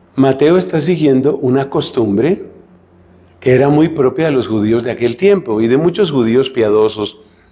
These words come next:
a lo largo de los siglos. Y esa costumbre es que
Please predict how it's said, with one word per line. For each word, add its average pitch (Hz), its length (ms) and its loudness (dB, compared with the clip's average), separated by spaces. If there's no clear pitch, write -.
a 123 60 -2
lo 123 100 4
largo 117 300 2
de 113 60 2
los 107 160 -2
siglos. 98 640 -6
Y 139 100 4
esa 170 220 2
costumbre 139 720 2
es - 280 -8
que 135 640 -2